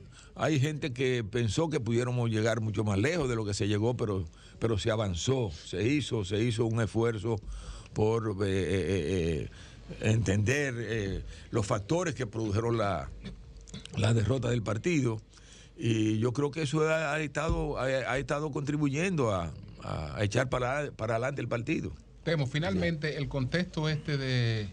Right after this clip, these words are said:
Speaker 2: la crisis bancaria, de
Speaker 1: Ujú.
Speaker 2: cuatro bancos en Estados Unidos, etcétera,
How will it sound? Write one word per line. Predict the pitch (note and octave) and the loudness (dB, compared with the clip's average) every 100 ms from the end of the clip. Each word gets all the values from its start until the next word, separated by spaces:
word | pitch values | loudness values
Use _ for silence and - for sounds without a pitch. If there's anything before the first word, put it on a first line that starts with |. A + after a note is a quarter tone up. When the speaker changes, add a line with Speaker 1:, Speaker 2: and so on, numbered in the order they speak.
| - - - - | -12 -18 -16 -2
Speaker 2:
la | A2 | 0
crisis | C3 C#3+ D#3+ | 2 2 2
bancaria, | C#3 A#2+ B2+ A2+ G2+ F#2+ F2 - - | 0 0 2 0 0 -4 -6 -12 -12
de | F#2+ | -8
Speaker 1:
Ujú. | F2 | 0
Speaker 2:
cuatro | B2+ C#3 C3 | 2 2 0
bancos | B2 B2 A#2+ | 0 0 0
en | A#2 | 0
Estados | A2 A2+ A2 | 0 -2 0
Unidos, | A2 C3 D#3 D3+ C3+ B2+ B2 G2+ | 0 4 4 4 2 0 -2 -4
etcétera, | A2+ C#3+ C#3 B2+ A#2+ | -2 0 0 0 -4